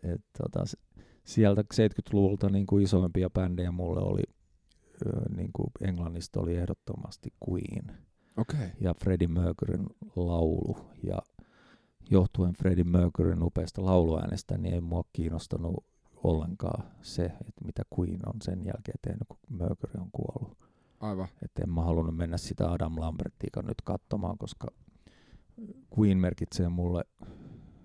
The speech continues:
Speaker 1: sitä Queenia, mikä se oli silloin seitkyt, kahdeksankymmentäluvulla.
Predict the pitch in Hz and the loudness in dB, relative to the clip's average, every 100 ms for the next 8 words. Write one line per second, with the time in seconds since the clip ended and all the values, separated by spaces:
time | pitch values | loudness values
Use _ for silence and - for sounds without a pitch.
0 | _ - _ _ - - 92 85 - 92 | _ -20 _ _ -12 -8 -4 -6 -4 -6
1 | 87 85 87 92 92 - 90 92 - - | -4 -6 -6 -6 -4 0 0 0 -4 -4
2 | - 98 - - _ _ 113 92 - - | -4 -6 -6 -18 _ _ -6 -6 -8 -10
3 | 120 131 117 | -8 -8 -12